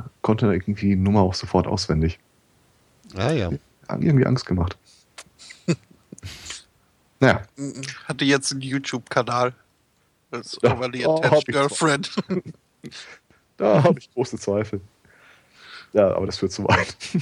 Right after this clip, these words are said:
Speaker 1: <laughs>
Speaker 3: Ja.
Speaker 1: Okay,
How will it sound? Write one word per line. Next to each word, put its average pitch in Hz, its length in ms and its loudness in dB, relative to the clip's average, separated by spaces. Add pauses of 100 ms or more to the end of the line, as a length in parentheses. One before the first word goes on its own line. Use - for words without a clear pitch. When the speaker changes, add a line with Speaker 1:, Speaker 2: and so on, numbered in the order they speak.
(440)
Speaker 1:
<laughs> 147 120 -4 (1080)
Speaker 3:
Ja. 135 140 -2 (2500)
Speaker 1:
Okay, - 280 -8